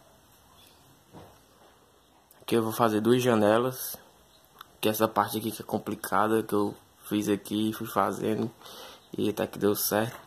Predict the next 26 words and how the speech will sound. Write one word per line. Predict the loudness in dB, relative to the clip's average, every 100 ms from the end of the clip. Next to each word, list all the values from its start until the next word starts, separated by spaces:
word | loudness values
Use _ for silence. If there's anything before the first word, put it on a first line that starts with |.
| -20 -20 -20 -20 -20 -20 -20 -20 -20 -20 -20 -20 -14
Aqui | -4
a | -4
proa, | -4 0 2 4 4
né? | 2 -2
Que | 2
eu | 4
acho | 4 2
que | 0
o |
nome | 2 2
disso | 0
aqui | 2
é | 2
proa, | 2 2
essa | 2 0
parte | -4 -4
aqui | -6 -8
de | -2
baixo. | 2 2 2 -6 -16 -20 -20 _ -20 -20 -20 _ _ -16 -16 -20 -20 -20 -20 -20 -20 -20 -6
Escadinhas. | -2 2 2 2 2 2 2 -2 -6 -16 -20 -20 _ _ -20 -20 _ _ _ -20 -20 -20 -20 _ _ _ _ _ _ _
Pra | -14
subir | -8 -6 -6
pra | -2 -2
cá | -2
pra | -4 -6
cima. | -4 0 2 2 0